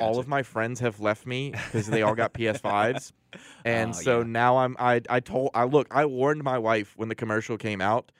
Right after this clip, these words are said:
Speaker 1: I told her, I was like, "Look, I have not been fighting to get a P S five because I don't
Speaker 2: Right.
Speaker 1: game a whole lot.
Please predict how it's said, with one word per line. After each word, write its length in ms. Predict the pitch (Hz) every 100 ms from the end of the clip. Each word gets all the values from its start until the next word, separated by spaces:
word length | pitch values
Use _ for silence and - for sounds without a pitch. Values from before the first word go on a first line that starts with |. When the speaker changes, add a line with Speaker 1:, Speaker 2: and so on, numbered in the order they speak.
| _ _ _ 120
Speaker 1:
I 40 |
told 260 | 117 135 117
her, 60 |
I 80 | 90
was 140 | 107 123
like, 120 | 110
"Look, 500 | 110 127 110 - - _ _ _ _ _ -
I 540 | 107 113 117 117 117 - _
have 240 | - 127 120
not 480 | 127 131 143 104
been 440 | 113 135 135 131 120 _ _ _ _ _
fighting 680 | _ - 143 147 131 117 110
to 140 | - 123
get 160 | 127
a 60 | 123
P 180 | - 131
S 140 | 120
five 400 | - 113 110 107
because 440 | 107 - 110 107 107
I 140 | 117
don't 80 | 123
Speaker 2:
Right. 80 | 120
Speaker 1:
game 220 | 143 139
a 40 |
whole 200 | 110 107
lot. 300 | 104 98 -